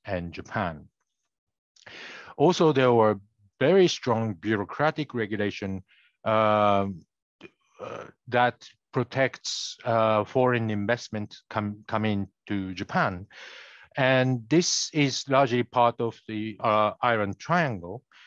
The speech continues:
because the politicians want to push the, uh, bureaucrats to be more protective, and the bureaucrats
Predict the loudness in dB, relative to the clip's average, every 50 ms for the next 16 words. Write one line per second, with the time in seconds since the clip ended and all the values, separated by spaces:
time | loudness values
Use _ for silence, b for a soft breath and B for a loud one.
0 | b b b -2 0 2 2 2 2 2 -2 -4 -2 -2 -2 -2 -2 -4 -4 0
1 | 0 0 2 2 0 2 0 0 -2 -6 -14 -16 _ -12 -6 0 0 2 2 0
2 | -4 -8 -16 -20 -20 _ _ _ _ -4 -2 -2 -2 -2 -4 -8 -10 _ -4 0
3 | 0 0 0 0 -4 -4 -8 -6 -4 -2 -2 -2 -2 -4 -4 -4 -2 0 0 0
4 | 0 0 0 0 0 0 0 0 -2 -2 -2 -6 -12 -14 -12 -8 -6 -6 -6 -6
5 | -6 -6 -4 -2 -2 -2 -4 -6 -8 -4 -2 -4 -4 -2 2 2 2 2 0 -4
6 | _ B B B B B B B B B B _ 0 2 2 4 2 2 0 0
7 | -2 -4 _ b b b b b b -4 -4 -4 -2 2 4 4 4 4 2 -2
8 | -4 -6 -6 -6 -10 _ -18 -16 -16 -18